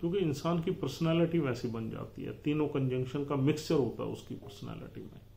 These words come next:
चालाकी भी होती है, skill भी अच्छी होती है, intelligent भी होता है और सूर्य का तेज भी होता है। दूसरे house में ये conjunction family में disputes पैदा कर देती है,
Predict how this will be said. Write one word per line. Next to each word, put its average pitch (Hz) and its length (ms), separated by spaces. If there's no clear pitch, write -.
चालाकी 131 400
भी 160 140
होती 165 300
है, 170 140
skill - 320
भी 156 160
अच्छी 156 300
होती 156 280
है, 156 120
intelligent 139 640
भी 156 100
होता 156 340
है 156 100
और 123 140
सूर्य 143 420
का 123 120
तेज 143 400
भी 156 60
होता - 260
है। - 180
दूसरे 226 500
house 202 380
में 233 120
ये 226 140
conjunction 165 640
family 180 420
में 202 220
disputes 202 520
पैदा 135 280
कर 117 160
देती 120 400
है, 233 140